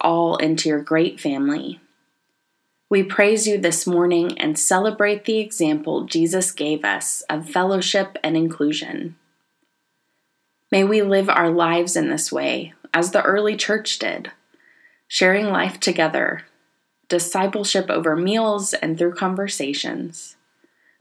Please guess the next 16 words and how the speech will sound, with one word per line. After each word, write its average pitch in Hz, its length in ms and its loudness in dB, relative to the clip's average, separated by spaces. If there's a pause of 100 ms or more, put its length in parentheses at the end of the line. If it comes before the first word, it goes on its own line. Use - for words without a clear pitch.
by 175 100 6
serving 185 520 2
each 185 260 -2
other 151 500 -2 (640)
and 165 200 0
for 175 100 0
caring 170 800 -2 (640)
for 165 100 2
one 156 220 4
another, 143 600 -2 (1200)
by 180 140 2
sharing 180 600 2
in 165 200 0
each 160 240 0
other's 160 320 2
burdens. - 800 -6